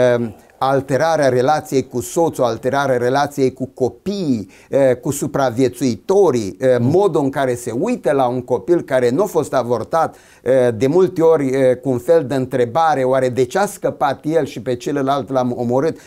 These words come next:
Speaker 1: și așa mai departe. O
Speaker 2: Mm.
Speaker 1: grămadă de gânduri care apar în mintea femeii o fac ca ea să nu aibă liniște și să nu fie
Speaker 2: Mm.
Speaker 1: rezolvată problema ei.
Speaker 2: Mm.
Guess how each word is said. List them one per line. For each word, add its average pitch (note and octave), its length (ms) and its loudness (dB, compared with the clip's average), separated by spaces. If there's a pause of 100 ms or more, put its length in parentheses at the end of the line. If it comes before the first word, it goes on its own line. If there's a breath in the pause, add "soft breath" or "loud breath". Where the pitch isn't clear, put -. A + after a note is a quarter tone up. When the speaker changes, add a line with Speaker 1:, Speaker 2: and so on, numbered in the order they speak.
(100)
Speaker 1:
și - 100 -10
așa C#3+ 180 0
mai D#3+ 160 2
departe. D#3 460 0
O D3+ 60 -6
Speaker 2:
Mm. D3+ 60 0
Speaker 1:
grămadă F3 480 -2
de D#3+ 160 0
gânduri D3 560 -4
care C3+ 240 0
apar D#3 380 -2 (260 loud breath)
în C#3 260 4
mintea F3+ 380 0
femeii E3 720 0 (100)
o C#3 120 0
fac G3+ 360 -2
ca D3 120 -4
ea E3+ 160 0
să D#3 220 -4
nu A3 380 0
aibă F3 340 2
liniște D#3 720 -2 (140 loud breath)
și - 180 -2
să - 220 -2
nu C3+ 160 2
fie E3+ 260 0
Speaker 2:
Mm. C#3+ 60 -2
Speaker 1:
rezolvată C3 840 0 (160 soft breath)
problema A2+ 580 -2
ei. F2 320 -4 (300)
Speaker 2:
Mm. G#2 360 -2